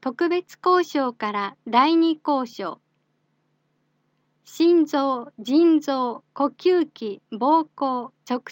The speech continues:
腸、小腸、肝臓の障害で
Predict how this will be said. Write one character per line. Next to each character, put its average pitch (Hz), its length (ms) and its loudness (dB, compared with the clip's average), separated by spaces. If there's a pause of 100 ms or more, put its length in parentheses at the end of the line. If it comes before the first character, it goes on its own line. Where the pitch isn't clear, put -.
(160)
腸、 311 360 0
小 339 340 -2
腸、 214 400 -10 (400)
肝 339 260 2
臓 339 220 2
の 330 180 2
障 320 320 0
害 294 320 0
で 269 240 -8